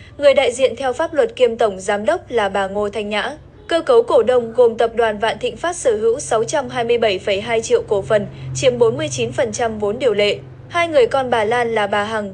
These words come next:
và bà Phấn mỗi người sở hữu một trăm chín mươi tám phẩy bốn triệu cổ phần, chiếm tổng ba mươi mốt phần trăm vốn điều lệ và công ty C P M Rồ, đại diện là Trương Huệ Vân sở hữu hai trăm năm mươi sáu triệu cổ phần, chiếm hai mươi phần trăm vốn điều lệ còn lại.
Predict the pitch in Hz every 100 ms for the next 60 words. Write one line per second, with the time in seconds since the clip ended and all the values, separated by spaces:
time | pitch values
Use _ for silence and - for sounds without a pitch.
0 | 202 214 202 208 208 214 233 247 302 269
1 | 202 - 202 220 247 311 233 - 240 226
2 | 233 220 269 254 208 220 - 220 196 202
3 | 240 277 - 202 196 214 190 - - _
4 | _ 285 262 302 247 202 254 254 254 339
5 | 359 240 208 240 226 208 233 285 214 214
6 | 208 - 202 202 240 247 240 226 262 247
7 | 247 233 233 220 226 214 220 208 196 -
8 | - 269 233 254 233 233 214 285 269 277
9 | 220 247 233 226 233 208 220 269 294 240
10 | 254 226 233 226 226 220 202 226 294 202
11 | 214 196 208 190 196 _ _ - 294 262
12 | 285 302 277 262 233 208 247 233 214 208
13 | 254 277 208 208 196 208 202 202 202